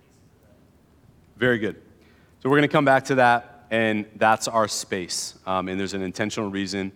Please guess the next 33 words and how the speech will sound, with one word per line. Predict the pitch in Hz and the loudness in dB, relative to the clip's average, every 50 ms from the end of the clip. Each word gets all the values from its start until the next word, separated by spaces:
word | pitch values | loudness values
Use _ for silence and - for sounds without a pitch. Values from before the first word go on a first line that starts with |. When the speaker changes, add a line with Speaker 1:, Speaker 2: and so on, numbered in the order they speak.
| - - - - _ _ _ _ | -16 -20 -20 -20 _ _ _ _
Speaker 2:
why | - 98 | -2 -2
we | 95 95 | -2 0
use | 95 98 98 92 | -2 -4 -4 -6
the | 95 92 | -8 -8
space. | - - - 104 101 104 104 - - - - | -8 -6 -4 -4 -2 -2 -4 -6 -8 -8 -8
Um, | - 92 92 90 87 85 87 - _ _ _ _ _ _ _ _ _ - - - 127 123 | -6 -4 -4 -4 -4 -6 -10 -14 _ _ _ _ _ _ _ _ _ -20 -14 -12 -12 -12
<laughs> | 101 87 | -12 -8
Dave, | - 101 98 98 98 104 110 - - - - _ _ _ _ _ _ | -4 -2 -2 -2 -2 -2 -4 -8 -16 -20 -20 _ _ _ _ _ _
uh, | 90 90 87 85 - - | -4 -2 -2 -4 -6 -8
has | 110 104 92 | -10 -10 -6
gotten | - 110 92 90 92 90 | -4 -6 -6 -6 -8 -8
really | 95 98 98 101 | -8 -8 -8 -8
good | 92 95 98 | -6 -6 -6
at | 92 85 | -6 -8
using | 90 90 87 92 87 82 | -10 -12 -12 -12 -14 -14
his | 90 85 | -12 -12
space | - - - - 95 87 85 82 - - - - _ _ _ _ _ | -12 -10 -8 -8 -8 -8 -8 -10 -12 -12 -14 -16 _ _ _ _ _
on | 90 87 87 87 | -10 -8 -8 -8
this | 87 90 - | -8 -8 -10
stage | - - - 92 87 85 82 80 87 | -10 -10 -10 -10 -10 -10 -10 -14 -16
where | 85 85 | -16 -16
he | 82 82 80 | -16 -16 -18
preaches. | - - 78 71 - - _ - - - _ _ _ _ _ _ _ | -18 -18 -20 -20 -20 -20 _ -20 -20 -20 _ _ _ _ _ _ _
And, | 95 92 90 90 87 87 82 - | -8 -6 -6 -4 -6 -8 -8 -8
um, | 90 90 87 90 | -6 -6 -6 -6
even | 98 101 101 101 101 95 | -6 -6 -4 -4 -4 -4
when | 92 90 | -4 -6
we | 90 85 | -6 -6
transitioned | - 98 92 87 90 87 - 95 | -6 -8 -6 -6 -8 -10 -10 -12
to | 82 76 | -14 -12
covid, | - - 104 101 98 85 90 85 85 82 - _ _ _ _ _ _ _ | -8 -6 -6 -6 -6 -8 -8 -10 -10 -12 -14 _ _ _ _ _ _ _
it | - 98 95 | -12 -12 -8
was | 95 92 90 82 - | -8 -8 -8 -8 -10